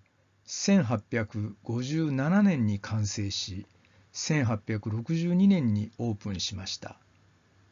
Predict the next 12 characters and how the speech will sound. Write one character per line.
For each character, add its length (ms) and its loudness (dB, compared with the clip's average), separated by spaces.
そ 160 -6
し 160 0
て 300 4
千 320 4
八 220 4
百 240 2
六 240 2
十 220 0
三 340 4
年 220 6
に 120 4
は 200 0